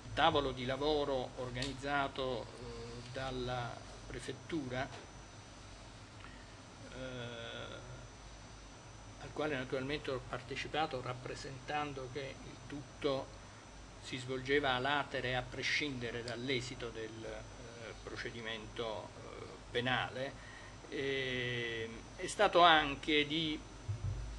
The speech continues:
in qualche modo sollecitare, eh,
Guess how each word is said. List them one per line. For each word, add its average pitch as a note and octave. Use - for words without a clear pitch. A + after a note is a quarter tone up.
in C#3+
qualche D#3
modo D#3
sollecitare, D#3
eh, A#2+